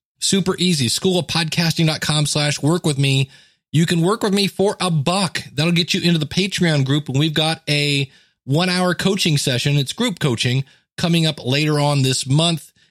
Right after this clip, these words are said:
And we can go all the way up to a quick start package where I basically work with you for three months. You get access to the School of Podcasting. There's a,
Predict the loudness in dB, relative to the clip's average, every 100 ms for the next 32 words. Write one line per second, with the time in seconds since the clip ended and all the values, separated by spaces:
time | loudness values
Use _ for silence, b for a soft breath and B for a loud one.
0 | _ -2 0 0 2 2 0 0 0 0
1 | 0 0 0 0 -4 -2 0 2 0 -2
2 | -4 -4 -4 -2 -2 -2 -2 -2 -2 -2
3 | -2 -2 0 0 -2 -2 -2 -2 -2 0
4 | -2 -4 -2 -4 -4 -4 -2 2 2 0
5 | -2 -4 -4 -2 -4 -4 -4 -4 -4 -4
6 | -2 -2 -2 -4 -2 -2 -2 -2 0 0
7 | 0 0 -2